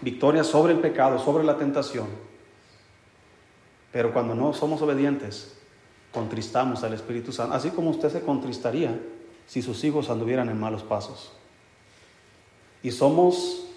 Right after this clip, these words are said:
dice que afrentamos al Espíritu Santo cuando deliberadamente vamos en contra de sus leyes. Y eso es muy peligroso.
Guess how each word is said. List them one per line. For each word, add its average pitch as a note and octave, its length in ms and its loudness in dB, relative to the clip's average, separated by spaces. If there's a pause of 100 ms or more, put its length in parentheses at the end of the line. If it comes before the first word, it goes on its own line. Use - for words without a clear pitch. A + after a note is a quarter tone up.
(240)
dice D3 360 0
que C3+ 160 4
afrentamos B2+ 720 2
al B2 80 2
Espíritu C#3+ 460 -2
Santo G#2+ 480 -6 (840)
cuando B2 280 4
deliberadamente A#2+ 960 2 (300)
vamos B2 300 -2
en G#2+ 120 -6
contra B2 360 -4
de G#2+ 60 -2
sus G#2+ 180 -8
leyes. G2+ 480 -10 (1700)
Y A#2+ 80 -2
eso B2 180 -2
es A#2 80 -2
muy C3 160 2
peligroso. B2 540 -2